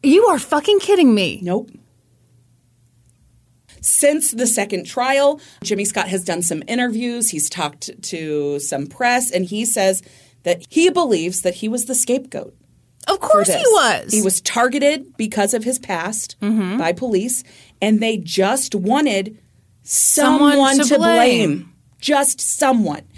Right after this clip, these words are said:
Speaker 2: And so there's some, I read a couple articles where they talk about, like, the psychology of this.
Speaker 1: Mm-hmm.
Speaker 2: You're talking about an entire city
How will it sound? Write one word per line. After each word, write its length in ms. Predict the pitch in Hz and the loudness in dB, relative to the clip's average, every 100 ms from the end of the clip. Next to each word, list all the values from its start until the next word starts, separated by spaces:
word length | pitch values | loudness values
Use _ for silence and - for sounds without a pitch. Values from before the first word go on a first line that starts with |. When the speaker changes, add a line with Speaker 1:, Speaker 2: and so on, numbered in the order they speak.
| - - | -20 -10
Speaker 2:
And 160 | - 254 | -4 -2
so 120 | 311 | 0
there's 240 | 285 330 - | 0 0 0
some, 160 | 339 | 0
I 80 | 262 | 0
read 200 | 262 277 | 2 2
a 40 | 330 | 0
couple 220 | 320 311 | 0 0
articles 420 | 202 208 226 240 | -2 -2 -2 -2
where 80 | 233 | -2
they 80 | 214 | -2
talk 140 | 208 | -2
about, 160 | 190 175 | -2 -4
like, 100 | 185 | -4
the 80 | |
psychology 720 | 196 196 190 156 156 196 202 240 | -2 -2 -2 -4 0 0 -2 -6
of 140 | 240 | 0
this. 340 | 269 285 294 | 0 2 -2
Speaker 1:
Mm-hmm. 360 | 285 196 190 165 | -4 -4 -4 -4
Speaker 2:
You're 80 | 156 | -2
talking 260 | 247 226 | -2 -2
about 260 | 240 220 185 - _ | -2 0 -2 -6 _
an 140 | - 233 | -2 0
entire 640 | 226 220 - 240 254 269 | 0 -4 -4 0 2 2
city 680 | 262 - 226 180 147 147 | 2 0 0 0 -2 -6